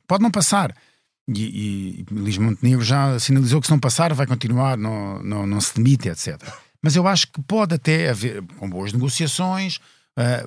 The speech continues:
pode, eh, passar, até porque ninguém vai querer uma crise política, eh, nesta altura.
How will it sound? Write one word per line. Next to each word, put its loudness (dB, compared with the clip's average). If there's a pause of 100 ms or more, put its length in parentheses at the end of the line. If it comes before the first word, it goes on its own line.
pode, 2
eh, -2
passar, 2
até 0
porque -2
ninguém 6
vai 2
querer 4
uma 6
crise 0
política, -2
eh, 0
nesta 0
altura. 2